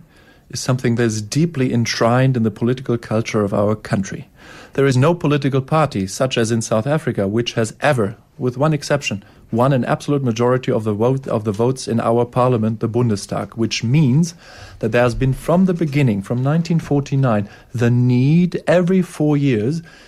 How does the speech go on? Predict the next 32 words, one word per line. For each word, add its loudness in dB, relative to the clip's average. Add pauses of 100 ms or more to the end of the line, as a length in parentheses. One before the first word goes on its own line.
(120)
to -2
get -2
together 0 (280)
between 0
and 0
amongst 0
political -2
parties -2 (380)
to -2
make 0
compromises, -2 (280)
to -2
strike 0
a 0
deal, 0 (340)
to 0
draft 0
a -2
coalition 0
agreement 0 (380)
that 0
would 0
then 2
be 2
the 2
guiding 0
line 2
for -4
four 0
years 2
of -4
government. -2